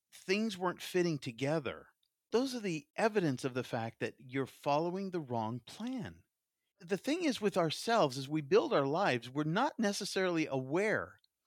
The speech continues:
of when things are not balanced properly, right? So here's where I like to start.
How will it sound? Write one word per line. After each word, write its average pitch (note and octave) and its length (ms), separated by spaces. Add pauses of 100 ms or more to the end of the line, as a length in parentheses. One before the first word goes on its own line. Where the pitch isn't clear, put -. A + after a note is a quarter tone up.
(240)
of D3+ 120
when E3 160
things G3+ 380
are D#3 320 (760)
not D#3+ 240
balanced C#4+ 400
properly, G2 460
right? E3 320 (1120)
So G3+ 200
here's C4 280
where F#3 80
I G#3+ 120
like C#4+ 260
to A#2 80
start. - 300